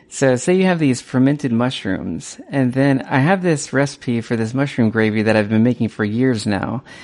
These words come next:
and Thanksgiving is just not complete without this gravy. We put it all over everything. And in this, I use a, a vegetable stock, an onion, cremini mushrooms, thyme. Then I make it with a, a cashew milk, soy sauce,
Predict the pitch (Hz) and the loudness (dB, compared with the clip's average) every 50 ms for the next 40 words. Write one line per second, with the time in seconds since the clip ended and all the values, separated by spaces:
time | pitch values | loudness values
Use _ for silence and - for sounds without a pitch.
0 | - - - _ - 131 131 127 123 123 - - 165 175 175 - - 202 180 147 | -20 -20 -12 _ 0 2 4 4 4 2 2 2 0 0 0 0 -2 -2 0 0
1 | 123 107 - - 135 123 - - - 131 139 151 147 - 139 120 - - 139 135 | 0 0 0 -2 -2 -2 -4 -2 0 0 0 0 0 -2 -6 -6 -4 -2 -2 -2
2 | 127 107 113 110 - 113 110 - - 101 - - - 113 110 107 95 - - - | 0 0 -2 0 2 0 0 0 -4 -10 -8 -4 0 0 2 0 0 -2 -8 -8
3 | 143 - - _ _ - - 131 120 - 180 180 185 180 151 135 131 131 127 117 | -10 -10 -14 _ _ -6 -2 -2 -2 0 0 0 2 2 2 4 4 4 2 2
4 | 117 110 107 98 - - 123 117 117 107 107 - - 107 104 104 139 139 - _ | 2 0 0 0 2 0 0 0 0 -2 -2 -4 -6 -6 -6 -8 -10 -12 -14 _
5 | - - - - - - - 127 127 127 127 127 - - 151 143 143 151 156 160 | -20 -20 -20 -20 -10 -4 0 0 2 2 2 0 -2 -2 0 0 2 2 0 0
6 | 151 - 139 131 127 135 135 131 127 127 120 117 110 117 110 117 131 135 - - | 0 0 0 2 2 2 0 0 0 0 0 0 0 -2 0 0 0 -2 -2 -6
7 | - 139 131 123 - - 135 127 123 127 127 - - - - _ - - _ _ | -6 -6 -6 -4 -2 -2 0 2 2 2 0 -2 -6 -14 -20 _ -20 -20 _ _
8 | - 117 113 113 110 - - 135 127 127 127 127 127 127 123 120 - - 123 123 | -4 -2 0 0 0 0 0 0 0 2 2 2 2 2 0 -2 -2 -2 0 0
9 | 127 131 131 123 123 123 120 - - 127 120 117 120 117 113 - - - - 120 | 2 2 2 0 0 -2 -4 -4 -4 -2 -2 -2 -2 -4 -6 -10 -14 -10 -6 -4
10 | 120 120 120 120 120 117 117 113 - - - - - - _ - 120 123 123 127 | -2 -2 -2 -2 -2 -2 -4 -6 -8 -12 -20 -20 -20 -20 _ -4 -2 0 2 2
11 | 123 123 127 131 127 - 131 127 123 117 - 120 113 110 - - 117 - - - | 4 2 2 2 0 0 0 0 0 0 2 0 0 0 0 -2 -4 -6 -4 -2
12 | 139 147 151 - - 151 139 143 147 147 147 143 - - - - - - _ _ | -2 0 0 0 0 0 2 2 2 2 0 -2 -6 -12 -20 -20 -20 -20 _ _
13 | _ _ _ - - - 139 143 143 - 147 135 135 131 - - - | _ _ _ -10 -4 -2 0 0 0 0 0 0 0 0 -2 -8 -18